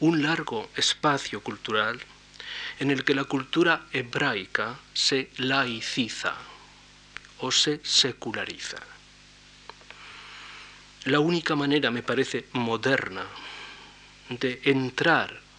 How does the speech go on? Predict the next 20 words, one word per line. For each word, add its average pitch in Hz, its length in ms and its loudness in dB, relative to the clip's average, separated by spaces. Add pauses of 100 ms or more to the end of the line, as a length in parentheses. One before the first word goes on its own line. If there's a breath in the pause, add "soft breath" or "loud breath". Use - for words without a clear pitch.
(240)
a 117 100 0
este 127 280 0
análisis 127 480 2
de - 100 -4
la 117 80 0
obra 127 200 -2
de 107 100 -2
Kafka - 500 -2 (840 loud breath)
es 143 120 4
situándolo, 180 920 2 (160)
esta - 200 0
es 110 120 -2
mi 123 120 -2
tesis, - 760 2 (920 loud breath)
en 135 120 4
el 139 140 4
contexto 156 720 2
de 135 200 4
esa 135 180 2
secularización. 101 1000 0